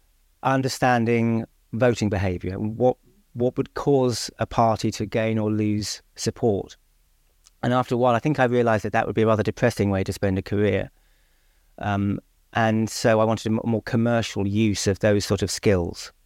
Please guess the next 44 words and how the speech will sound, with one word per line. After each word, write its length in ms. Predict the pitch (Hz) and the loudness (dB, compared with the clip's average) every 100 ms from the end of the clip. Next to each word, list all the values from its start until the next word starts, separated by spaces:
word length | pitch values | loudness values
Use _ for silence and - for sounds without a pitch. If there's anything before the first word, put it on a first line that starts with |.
| - | -14
uh, 200 | 110 - | -10 -8
of 140 | 107 | -2
understanding 760 | 104 101 92 104 95 95 98 98 _ - _ _ _ _ - | 0 0 -2 0 0 -2 -4 -8 _ -20 _ _ _ _ -10
people's 240 | 113 101 | -6 -4
behaviour. 400 | 104 104 104 95 | 0 2 2 2
And 140 | 95 104 | -2 0
so 320 | 113 110 110 | 4 4 2
I, 340 | 107 107 104 - _ _ _ - | 0 0 -2 -6 _ _ _ -4
after 320 | 107 117 107 110 _ _ | -2 0 -2 -4 _ _
working 260 | 117 107 107 | 0 0 0
in 60 | |
different 200 | 107 104 | -2 -2
places, 240 | 101 95 104 | 0 0 2
I 80 | 107 | 2
ended 160 | 101 | 2
up 80 | 104 | 0
doing 160 | 107 101 | 0 0
an 80 | |
M 140 | 104 101 | 0 0
B 160 | 101 | -2
A 260 | 101 101 - - | 0 -2 -4 -6
in 180 | 104 | -2
New 180 | 104 107 | -2 0
York 480 | 117 107 101 - - _ - | 2 2 0 -4 -16 _ -6
and 480 | 107 107 110 110 - - _ _ _ _ _ _ _ | -2 0 0 -2 -6 -20 _ _ _ _ _ _ _
got 220 | - 117 113 | 0 0 0
a 40 | |
job 280 | 110 113 110 | 0 0 2
while 160 | 110 | 0
I 40 | 110 | 0
was 160 | 107 | 0
there 180 | 117 107 | 0 0
at 100 | 110 | 0
C 180 | - 113 | -2 -2
B 160 | 120 131 | 2 2
S, 400 | 143 - - - - | 2 -2 -12 -10 -2
and 220 | 117 113 | 0 2
they 100 | 113 | 2
wanted 240 | 113 110 | 0 -2
somebody 280 | - 110 107 | -2 -2 0
to 100 | 113 | 0
help 220 | 107 104 | 0 -2
them 280 | 110 107 107 | -2 -2 -2
sell 480 | - 110 107 104 | -2 0 2 2